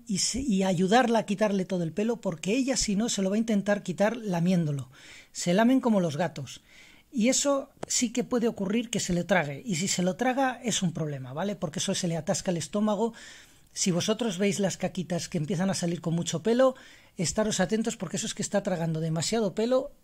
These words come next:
y no es bueno para ella, ¿vale? Se le puede atascar y es un problema. Así que nada, espero que sea, haya sido útil tener este, este tip en cuenta para los conejos,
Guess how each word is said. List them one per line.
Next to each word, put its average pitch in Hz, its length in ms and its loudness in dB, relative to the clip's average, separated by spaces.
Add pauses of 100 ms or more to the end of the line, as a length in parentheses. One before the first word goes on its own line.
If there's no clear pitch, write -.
y 180 140 2
no 190 100 4
es 151 100 -2
bueno 147 280 -4
para 127 180 -10
ella, 113 260 -20 (140)
¿vale? 160 220 -2
Se - 160 -2
le 143 60 -6
puede 170 200 0
atascar 180 480 -2
y 170 140 0
es 151 120 -4
un 170 80 2
problema. 120 400 -10 (720)
Así 196 240 0
que 262 100 2
nada, 233 300 4
espero 262 380 2
que 254 100 2
sea, 226 400 4
haya 208 180 2
sido 185 280 2
útil 240 320 0
tener 220 240 2
este, 214 340 0 (460)
este 214 240 0
tip 220 200 -4
en 202 120 0
cuenta 208 340 0
para 190 160 4
los 180 160 0
conejos, 240 640 2